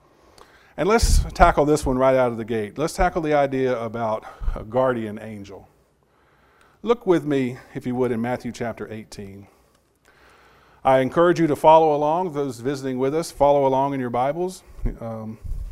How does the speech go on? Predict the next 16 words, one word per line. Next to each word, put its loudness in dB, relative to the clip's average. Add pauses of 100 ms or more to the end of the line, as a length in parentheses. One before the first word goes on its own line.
(100)
again, -4
it -6
is -8
my, -6 (580)
uh, -14
duty -2
to, -8 (600)
to -16
preach -6
and -8
teach -6
from -2
the -6
Bible -6
and -12
to, -14